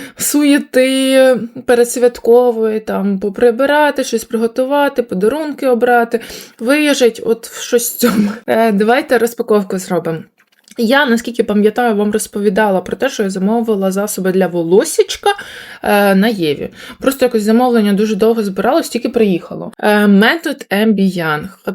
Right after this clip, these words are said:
Про нього зараз кричать усі, всі про нього балакають, чого я вирішила його спробувати.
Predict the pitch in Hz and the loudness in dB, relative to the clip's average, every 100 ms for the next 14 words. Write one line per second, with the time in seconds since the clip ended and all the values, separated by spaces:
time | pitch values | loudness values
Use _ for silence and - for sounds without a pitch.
0 | 190 226 269 381 349 240 240 262 254 233 | 0 2 2 2 2 2 0 0 0 -2
1 | - 202 214 208 202 190 - 294 339 339 | -4 -4 -4 -6 -4 -6 -6 -4 -4 -4
2 | - 226 190 185 190 185 202 262 359 - | -6 -6 -4 -4 -4 -2 0 2 0 0
3 | 285 247 233 - - 233 247 320 226 240 | 2 2 2 -4 -6 0 0 2 0 0
4 | 226 220 247 220 196 196 226 - 196 175 | 2 0 -2 -4 -2 -2 -2 -2 -2 -2
5 | 175 185 190 190 | -6 -10 -10 -12